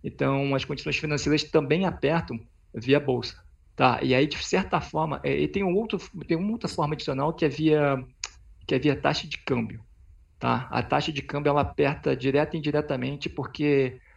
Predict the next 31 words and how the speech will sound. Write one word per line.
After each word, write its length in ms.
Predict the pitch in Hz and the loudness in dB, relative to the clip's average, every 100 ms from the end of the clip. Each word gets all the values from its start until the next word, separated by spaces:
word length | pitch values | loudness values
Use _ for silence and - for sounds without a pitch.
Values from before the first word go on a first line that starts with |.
| - _ | -20 _
é, 300 | 131 123 123 - | -4 -2 0 2
aí 280 | 123 131 147 | 2 4 2
um 100 | 175 | 0
exportador 540 | - 175 151 143 143 | -2 -2 -2 -2 -2
exporta 380 | 131 - 143 156 | -4 -4 -4 -4
menos, 300 | 143 185 - - _ _ - - - - - | -2 -6 -8 -18 _ _ -20 -20 -20 -20 -8
ou 120 | 143 | -6
seja, 280 | 120 139 120 | 0 0 0
traz 280 | 120 127 120 | 0 0 0
menos 280 | 127 131 113 | 0 -2 -2
renda 240 | 117 120 | 0 0
pro, 360 | 117 127 113 113 | -2 -2 -4 -4
pro, 280 | - 117 113 | -6 -6 -6
pro, 360 | - 120 113 110 | -6 -4 -6 -6
pro, 240 | 120 113 113 | -8 -8 -2
pra 160 | 120 | 0
dentro 320 | 113 120 120 | 0 0 -2
dos 160 | 120 117 | -6 -4
Estados 300 | - 127 117 | 2 2 2
Unidos. 180 | 135 135 | -2 -2
A 60 | |
gente 80 | 127 | -2
tá 80 | 127 | -2
falando 180 | - 120 | -2 -4
aqui 140 | 113 | -4
da 60 | 120 | -6
economia 280 | - 120 117 | -4 -2 0
americana 420 | 117 101 127 117 | 0 0 -2 -2
agora, 320 | 117 143 147 | 0 2 2
né? 240 | 139 143 - - - - | 0 -4 -8 -20 -12 2
E 320 | 135 170 | 4 4